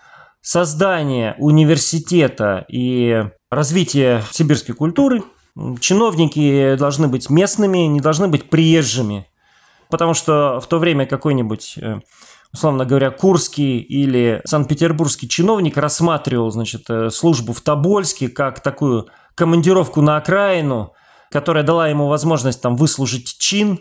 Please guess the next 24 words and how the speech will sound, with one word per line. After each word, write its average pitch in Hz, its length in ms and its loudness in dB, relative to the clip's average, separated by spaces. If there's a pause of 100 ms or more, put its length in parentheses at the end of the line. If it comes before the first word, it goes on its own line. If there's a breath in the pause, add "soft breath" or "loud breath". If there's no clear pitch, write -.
(480)
и 240 280 4
вернуться, 175 680 2
в 131 80 -2
общем, 139 280 0
к - 60 -6
себе, 156 340 2
э, 120 460 0
в 117 40 -4
европейскую 147 580 0
часть 147 260 0
страны, 220 380 2
но 180 180 2
уже 143 540 2
с - 140 -4
новым 139 260 2
чином, 156 380 0
да, 143 240 0
и 127 380 -2
на 147 100 0
новую 147 240 0
позицию, 143 440 -2
вот 117 160 -4
и - 20 -2
всё. 113 380 -2